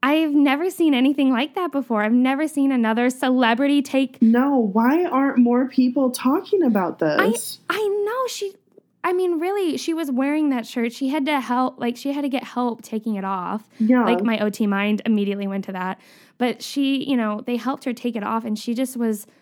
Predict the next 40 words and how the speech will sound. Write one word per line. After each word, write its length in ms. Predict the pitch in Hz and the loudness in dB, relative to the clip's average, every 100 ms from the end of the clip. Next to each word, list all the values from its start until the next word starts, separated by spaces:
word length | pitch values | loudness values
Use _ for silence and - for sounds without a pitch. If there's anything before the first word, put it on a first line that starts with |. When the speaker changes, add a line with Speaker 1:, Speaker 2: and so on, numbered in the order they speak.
| _ - | _ -18
Speaker 1:
so 340 | - 269 277 | -6 0 0
blown 240 | 240 240 | 2 0
away 280 | 220 196 247 | 0 0 -2
with 440 | 285 - 214 208 - _ - | -2 -2 -4 -4 -8 _ -8
their 220 | 214 220 | -4 -2
message 500 | 196 214 240 196 180 | -2 -4 -4 -6 -6
after 460 | - 208 240 214 208 | -6 -6 -4 -4 -2
Namjoon 520 | 208 202 220 208 202 | -2 -2 -2 -2 -4
had 180 | 190 - | -6 -8
said 320 | 196 196 190 _ _ _ | -8 -6 -8 _ _ _
the 320 | 214 214 202 190 | -2 0 0 -2
love 200 | 208 202 | -2 -2
yourself 360 | 202 196 185 | -4 -6 -8
message. 480 | 196 208 214 196 190 | -4 -6 -6 -10 -10
And 260 | - 196 185 | -10 -10 -10
she's 200 | - 190 | -10 -12
like, 180 | 196 196 | -12 -10
"Yeah, 240 | 190 190 196 | -8 -8 -8
I'm 140 | 202 208 | -4 0
giving 300 | 240 262 240 | 2 2 0
this 140 | 214 | -2
shirt 240 | - 202 | -6 -10
to 140 | - 202 | -10 -10
you." 280 | 185 226 220 - | -10 -10 -12 -10
<laughs> 720 | 262 - 294 - - - _ 254 | -10 -10 -18 -18 -20 -20 _ 0
Speaker 2:
I 100 | 262 | 4
Speaker 1:
The 80 | 240 | 6
one 200 | 240 226 | 6 4
that 120 | 208 | 4
Speaker 2:
mean, 80 | 202 | 0
Speaker 1:
is, 80 | 214 | -4
that 180 | 202 202 | -8 -6
I'm 200 | 202 202 | -2 -2
really 240 | 208 202 202 | 0 0 0
wearing 400 | 196 190 180 185 | -2 -4 -6 -10
on 160 | 185 | -8
my 100 | 185 | -8
back 220 | 185 - - | -8 -10 -10
right 140 | - | -12
now. 300 | - 247 226 | -12 -8 -10